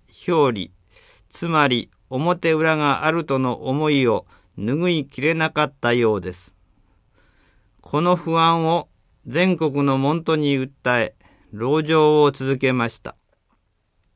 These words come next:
しかし、守るべき親鸞上人の重く像の存在しない同社に残ったことについて、教女上人は虚しかったのではないでしょうか。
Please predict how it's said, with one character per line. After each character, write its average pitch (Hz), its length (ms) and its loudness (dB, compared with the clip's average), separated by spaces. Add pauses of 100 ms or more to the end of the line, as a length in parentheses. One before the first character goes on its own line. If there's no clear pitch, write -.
(520)
し - 220 -14
か 180 180 4
し、 151 380 -2 (160)
守 165 400 0
る 180 60 2
べ 175 180 2
き 151 320 -2
親 180 340 -2
鸞 160 240 2
上 156 280 0
人 147 280 0
の 143 240 0
重 160 220 -2
く 170 160 -4
像 160 240 0
の 151 180 -2
存 156 320 -6
在 156 240 2
し - 180 -8
な 143 140 2
い 135 140 0
同 156 200 2
社 139 200 0
に 123 200 -2
残 123 240 -2
っ 170 60 -4
た 151 160 0
こ 135 100 0
と 127 120 -2
に 117 160 -2
つ 117 160 -6
い 107 100 -6
て、 98 300 -8 (560)
教 156 260 4
女 147 160 2
上 143 280 0
人 131 280 0
は 107 260 -2 (240)
虚 127 280 -2
し - 140 -8
か 156 140 0
っ 156 80 -4
た 143 140 0
の 139 120 2
で 131 60 0
は 123 140 2
な 127 160 0
い 123 80 0
で 110 100 0
し 107 140 -6
ょ 101 100 -6
う 95 60 -14
か。 78 240 -12